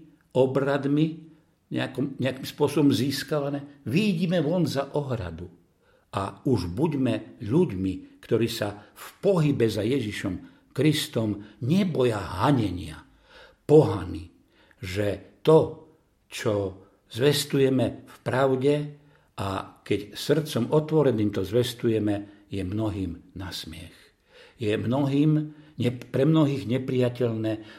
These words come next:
lebo majú uši a nepočujú, majú oči a nevidia, lebo nie sú prebudení. Preto ten záver teraz ešte raz zdôrazním. Prebuď sa, aj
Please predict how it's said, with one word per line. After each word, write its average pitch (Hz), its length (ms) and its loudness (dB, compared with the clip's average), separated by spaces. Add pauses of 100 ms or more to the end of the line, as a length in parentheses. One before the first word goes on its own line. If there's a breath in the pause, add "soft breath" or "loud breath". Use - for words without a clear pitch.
lebo 123 240 4
majú 151 560 4
uši 131 320 -2
a 113 80 0
nepočujú, 123 720 -4
majú 107 320 -6
oči 120 440 -8
a 104 160 -10
nevidia, 82 680 -10 (480 loud breath)
lebo 123 240 6
nie 147 160 8
sú 143 320 4 (240 loud breath)
prebudení. 107 880 0 (240 soft breath)
Preto 151 640 2
ten 107 200 -2
záver 110 600 -2 (320)
teraz 95 240 -4
ešte 92 240 -8
raz 110 320 -4
zdôrazním. 98 760 -4 (280 loud breath)
Prebuď 120 480 8
sa, - 480 -2 (300 soft breath)
aj 123 160 -2